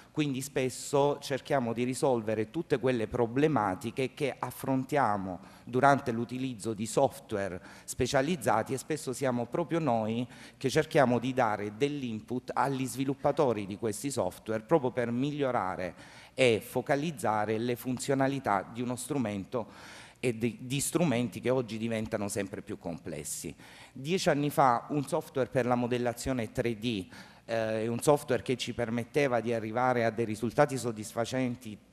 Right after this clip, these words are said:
faccio un esempio banale, eh, Pixar è la maggiore azienda cinematografica che sfrutta questa tecnologia in termini, eh, di tre D,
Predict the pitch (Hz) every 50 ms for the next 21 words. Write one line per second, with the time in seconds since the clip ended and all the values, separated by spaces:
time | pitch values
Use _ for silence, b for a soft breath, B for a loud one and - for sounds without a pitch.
0 | - - - - 110 - - 120 110 107 - - 117 113 107 113 131 131 127 131
1 | 117 107 101 110 110 113 120 127 123 123 117 110 107 104 B B B B B B
2 | B _ 104 98 101 98 - - 151 147 - - - - - 123 117 110 117 113
3 | 110 110 113 110 110 107 104 101 113 131 131 127 123 120 117 113 113 110 - -
4 | 107 107 98 - 123 123 123 117 110 104 - 113 117 113 113 110 107 107 110 107
5 | 123 123 127 123 - 110 101 107 104 110 107 - - - 131 131 - - 101 92
6 | 107 98 - 110 92 113 104 - - 101 107 107 107 104 90 98 113 123 123 107
7 | 101 92 B B B B B B 113 117 123 - 135 123 113 113 110 107 107 107
8 | 104 101 90 - - 113 107 107 101 101 98 92 95 113 113 - - 156 170 156
9 | 120 104 98 98 107